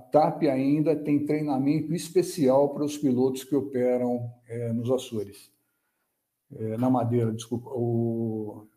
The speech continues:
Como a gente tem aqui treinamento especial para os comandantes que operam, comandantes e copilotos, né, que operam na ponte aérea,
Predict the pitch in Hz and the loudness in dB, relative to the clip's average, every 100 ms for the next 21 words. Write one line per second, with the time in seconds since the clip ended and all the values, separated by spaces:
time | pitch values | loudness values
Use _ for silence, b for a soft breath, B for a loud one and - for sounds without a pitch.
0 | _ - 202 208 196 208 - 185 160 - | _ 2 2 4 2 0 -2 0 0 2
1 | 175 160 - 143 143 131 147 147 147 139 | 0 0 0 2 2 2 0 0 -4 -2
2 | 135 147 151 143 - 160 135 131 143 - | 0 0 0 -6 -4 -2 0 0 0 0
3 | 151 - 135 120 190 208 214 202 190 - | 0 2 2 2 -2 -2 -2 0 -2 2
4 | 127 127 127 127 127 131 135 139 - 135 | 4 4 2 -4 -2 0 0 0 -4 -6
5 | 131 120 120 113 107 | -2 -2 0 -2 -4